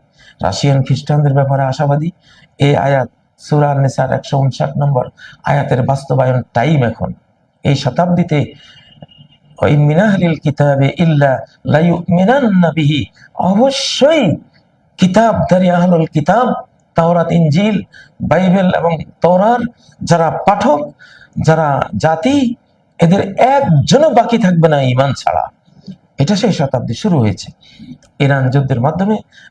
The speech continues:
এটা বিশ্বের সামনে এসে গেছে। প্রিয় বন্ধুরা, অতএব আশায় বুক বাঁধতেই পারি, আগে আগে দেখিয়ে "হোতা হ্যায় কেয়া", এটা বলতেই পারি। বাংলাদেশে তাই ইনশাআল্লাহ, বাংলাদেশে ইসলাম নিয়ে যারা এগিয়ে আসবেন,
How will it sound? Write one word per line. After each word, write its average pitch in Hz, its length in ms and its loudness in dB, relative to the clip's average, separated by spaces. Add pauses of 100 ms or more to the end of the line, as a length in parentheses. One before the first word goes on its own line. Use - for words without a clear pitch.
(120)
এটা 135 220 -2
বিশ্বের 131 320 -2
সামনে 127 340 -2
এসে 165 220 0
গেছে। 107 260 -4 (380)
প্রিয় 135 180 2
বন্ধুরা, 120 360 0 (260)
অতএব 196 340 0 (400)
আশায় 175 380 0
বুক 151 220 -2
বাঁধতেই 143 340 0
পারি, 160 360 0 (340)
আগে 151 340 0
আগে 147 300 0
দেখিয়ে 160 540 0 (360)
"হোতা 175 260 2
হ্যায় 156 240 0
কেয়া", 143 280 2 (340)
এটা - 260 0
বলতেই 175 400 2
পারি। 147 240 -2 (760)
বাংলাদেশে 180 540 0
তাই 117 220 0
ইনশাআল্লাহ, 120 600 0 (520)
বাংলাদেশে 160 760 0 (240)
ইসলাম 208 420 0
নিয়ে 190 160 2
যারা 151 220 2
এগিয়ে 147 220 0
আসবেন, 139 320 -2